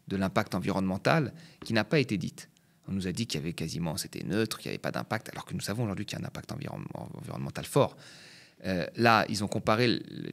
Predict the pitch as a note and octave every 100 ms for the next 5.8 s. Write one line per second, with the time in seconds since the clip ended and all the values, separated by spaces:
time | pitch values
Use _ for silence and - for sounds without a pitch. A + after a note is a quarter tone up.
0 | - G#2+ - - - D2+ G#2 G2 A2+ A2
1 | G#2+ G2 F#2+ F2+ - - - C#3+ B2 -
2 | - - F#2+ G2 A2 A#2 G#2 - - -
3 | - F2+ - - - - - C3 - D3
4 | G2+ - - - D#3 - C#3 B2 B2 -
5 | B2 G#2+ - F#2+ E2 D#2 - E3+